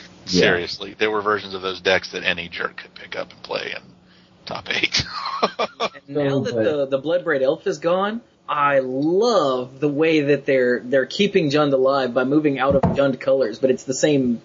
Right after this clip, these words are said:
Speaker 3: deck.
Speaker 1: There, there's, like, three or four different versions of Jund now. And
Speaker 3: There's a
Speaker 1: some
Speaker 3: five color, the dude called it multicolored Jund. I'm flipping through it,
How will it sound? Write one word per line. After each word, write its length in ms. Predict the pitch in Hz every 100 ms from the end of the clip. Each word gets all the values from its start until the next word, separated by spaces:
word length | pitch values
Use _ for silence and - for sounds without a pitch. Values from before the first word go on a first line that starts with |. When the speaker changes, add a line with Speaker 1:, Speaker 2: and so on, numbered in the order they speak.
| - -
Speaker 3:
deck. 260 | 135 -
Speaker 1:
There, 180 | 165 165 - _ _ _
there's, 200 | 180 196
like, 320 | 135 120 -
three 340 | 131 127 147 156
or 160 | 113
four 240 | - 127 110
different 320 | 101 95 78
versions 480 | 92 104 104 101 87
of 60 |
Jund 500 | 78 - 90 98 87
now. 440 | 87 82 73 73 -
And 100 | 98
Speaker 3:
There's 140 | 254
a 100 | 233
Speaker 1:
some 220 | 190 - 139
Speaker 3:
five 240 | 220 190
color, 400 | - 233 247 208
the 100 | 185
dude 220 | 196 247
called 200 | 190 214
it 100 | 190
multicolored 640 | 160 175 185 190 180 160 139
Jund. 260 | 151 165 135
I'm 140 | 127
flipping 320 | - 190 196
through 220 | 160 170
it, 120 | 151